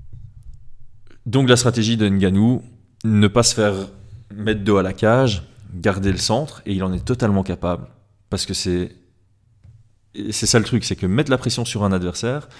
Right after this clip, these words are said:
c'est facile si tu respectes pas la puissance de s-, ton adversaire. Si tu respectes la puissance de ton adversaire, ça devient plus difficile d'appliquer une pression parce que c'est une question de distance, la pression. Rentrer dans une distance où ton adversaire peut te toucher,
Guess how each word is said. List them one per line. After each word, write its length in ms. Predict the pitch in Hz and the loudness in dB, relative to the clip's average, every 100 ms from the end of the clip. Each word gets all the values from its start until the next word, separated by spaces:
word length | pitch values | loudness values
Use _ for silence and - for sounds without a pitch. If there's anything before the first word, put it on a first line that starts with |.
| - - - | -20 -20 -12
c'est 180 | - 107 | -4 -2
facile 340 | 110 - 135 | 0 2 0
si 160 | 120 110 | -2 -4
tu 100 | 113 | -2
respectes 320 | 98 - 95 | -2 -2 -2
pas 80 | 110 | 0
la 120 | 101 | 0
puissance 340 | - - 104 95 | -2 -4 -2 -2
de 40 | |
s-, 200 | - - - | -6 -10 -8
ton 160 | 101 92 | -6 -4
adversaire. 400 | 98 - 73 - | -6 -6 -6 -6
Si 140 | 98 | -6
tu 100 | 104 | -2
respectes 320 | 98 - 117 | -2 0 -2
la 80 | 101 | -2
puissance 360 | - 92 104 95 | -4 -4 -2 -2
de 40 | |
ton 160 | 98 95 | -2 -2
adversaire, 500 | 90 90 - 117 - | -2 -4 -4 -4 -2
ça 140 | 95 | -4
devient 240 | 87 101 101 | -2 -2 -2
plus 180 | 104 | -4
difficile 520 | 92 92 101 - 110 95 | -4 -4 -4 -4 -2 -2
d'appliquer 360 | 92 - 101 | -6 -6 -4
une 100 | 95 | -2
pression 340 | - 95 117 120 | -2 -2 -2 -2
parce 240 | 104 90 | -2 -4
que 100 | 98 | -4
c'est 140 | - | -4
une 80 | 92 | -4
question 300 | 90 95 110 | -4 -4 -2
de 60 | 92 | -4
distance, 480 | 95 - 123 110 90 | -4 -4 -4 -4 -6
la 60 | |
pression. 360 | - 87 85 82 - - - - - | -6 -8 -8 -10 -16 -20 -20 -20 -12
Rentrer 420 | 85 104 120 127 | -4 0 2 2
dans 100 | 110 | 0
une 180 | 107 101 | 2 2
distance 480 | 98 - 113 104 - | 0 0 -2 -2 -6
où 100 | 104 | -8
ton 200 | 95 98 | -4 0
adversaire 440 | 98 90 - 104 - | 0 0 0 -2 -2
peut 120 | 101 | -6
te 100 | 90 | -6
toucher, 420 | - - 120 127 | -8 -4 -2 -4